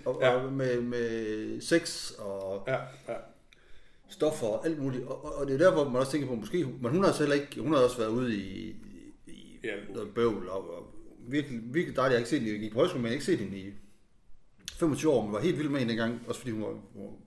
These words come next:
Speaker 1: bindegal.
Speaker 2: Mhm.
Speaker 1: Men, men, men jeg var vild med hende, altså, hun var på en sindssyg måde.
Speaker 2: Ja.
Speaker 1: Jeg kendte ikke nogen, der var så grænseløs
Speaker 2: Nej.
Speaker 1: som hun. Og det, og i dag vil det sikkert, altså, det er sikkert en eller anden, øh, forkortelse, så, så, øh,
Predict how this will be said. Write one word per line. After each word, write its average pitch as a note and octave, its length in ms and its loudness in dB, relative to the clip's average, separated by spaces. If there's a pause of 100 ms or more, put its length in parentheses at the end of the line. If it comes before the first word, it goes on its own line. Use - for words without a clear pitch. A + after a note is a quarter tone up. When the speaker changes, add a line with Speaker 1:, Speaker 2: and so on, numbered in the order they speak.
(220)
Speaker 1:
bindegal. B2 420 4 (220)
Speaker 2:
Mhm. C3+ 420 -2
Speaker 1:
Men, A2+ 220 -4
men, A2+ 240 -4
men A2 120 -4
jeg A2 100 -2
var G#2+ 60 0
vild E3+ 140 0
med A#2+ 120 0
hende, G#2 140 -8
altså, G#2 200 -8 (200)
hun A2+ 100 -8
var G#2 80 -10 (100)
på A#2 60 -8
en A2 80 -6
sindssyg B2+ 300 -4
måde. A2+ 220 -2 (260)
Speaker 2:
Ja. A2+ 120 -4
Speaker 1:
Jeg A2+ 100 -2
kendte G#3 220 4
ikke D#3+ 140 2
nogen, E3 160 4
der B2 80 2
var G#2+ 120 0
så C#3+ 100 -4
grænseløs A2+ 600 -4 (140)
Speaker 2:
Nej. A2+ 120 -8 (380)
Speaker 1:
som A#2 120 -6
hun. A#2+ 320 -4
Og A#2+ 60 -2
det, D3 140 0
og - 80 -2
i A#2 40 0
dag F3 220 8
vil A#2+ 120 0
det A2 80 -4
sikkert, - 200 2 (280)
altså, - 120 -6 (640)
det A#2+ 60 -10
er A#2 40 -8
sikkert E3+ 220 2
en D#3 60 4
eller D3 120 2
anden, D3+ 200 2
øh, G#2+ 380 -2 (240)
forkortelse, D3 680 2 (180)
så, - 180 -10
så, - 140 -8 (340)
øh, A#2 340 -4